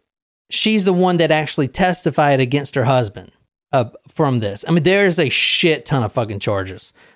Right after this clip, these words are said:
Lots of rape of juveniles, lots of production of pornography, animal molestation.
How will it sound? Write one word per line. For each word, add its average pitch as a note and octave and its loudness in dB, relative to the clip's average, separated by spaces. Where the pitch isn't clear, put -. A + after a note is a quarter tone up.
Lots D#3+ 0
of D#3 0
rape C#3 2
of C3+ 2
juveniles, C3 2
lots C#3 0
of D3+ 0
production C#3 0
of B2+ -2
pornography, B2 0
animal D3 2
molestation. C#3 0